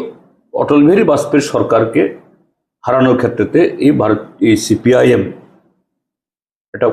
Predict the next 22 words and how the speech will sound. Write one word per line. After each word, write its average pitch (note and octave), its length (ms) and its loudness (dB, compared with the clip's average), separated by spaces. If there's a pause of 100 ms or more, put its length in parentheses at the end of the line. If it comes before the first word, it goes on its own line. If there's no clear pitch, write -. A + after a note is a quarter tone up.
উল্লেখযোগ্য D3+ 500 4
ভূমিকা C3 280 4
গ্রহণ F#2+ 260 0
করেছে F#2 380 0 (200)
এবং E3 180 2 (100)
পরবর্তী E3+ 420 2
সময়েতে F#3 540 0 (680)
এই C#3+ 80 -2
যে D#3 120 2
ইউপিএ E3 520 4
তো F#3 80 2
গড়ে D3+ 260 4
ওঠেনি D#3 280 2 (220)
নির্বাচনের B2 500 2
আগে, - 140 -6
নির্বাচনের C3 500 2
পরে D#3+ 180 2
ইউপিএ D#3+ 360 4
তৈরি G#2+ 240 2
হয়েছে। - 280 -6 (1120)
এই E3 140 2
ইউপিএ F3+ 320 2